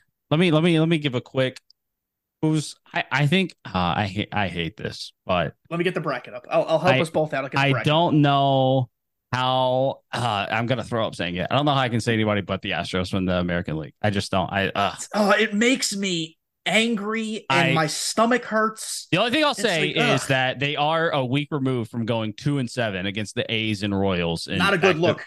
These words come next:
Speaker 1: in back-to-back series,
Speaker 2: Yeah.
Speaker 1: which was, which was not a good look at all, or three series in a row. But, I mean, you know, that's the only thing. Maybe there's a hole. I feel like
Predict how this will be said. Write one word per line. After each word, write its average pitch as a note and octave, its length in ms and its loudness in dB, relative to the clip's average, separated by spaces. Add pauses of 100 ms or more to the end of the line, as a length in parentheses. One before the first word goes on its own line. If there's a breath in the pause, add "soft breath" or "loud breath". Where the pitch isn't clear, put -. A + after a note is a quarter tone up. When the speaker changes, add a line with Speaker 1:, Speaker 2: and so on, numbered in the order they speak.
Speaker 1:
in A2+ 260 0
back-to-back A#2 560 -2
series, - 580 -6
Speaker 2:
Yeah. C3+ 140 -4
Speaker 1:
which G#2+ 140 2
was, G2 380 -2 (520)
which A#2 160 0
was G#2+ 220 2
not A2+ 260 4
a A2 40 0
good G2 200 -2
look G2 180 -2
at F#2 80 -2
all, E2 140 0
or G2 80 0
three C#3 240 0
series A#2+ 320 0
in G#2 80 0
a G2 60 0
row. F2 300 -2 (380)
But, G3 100 0
I A#3+ 80 0
mean, D#3+ 220 0
you F3+ 100 2
know, D3 140 2
that's G3+ 220 0
the B3 60 0
only A3+ 160 2
thing. A3+ 180 0
Maybe G3 180 -2
there's F3+ 160 -2
a C#3 40 -2
hole. E3 160 0
I E3 100 -2
feel F4 140 -2
like G#3+ 160 -4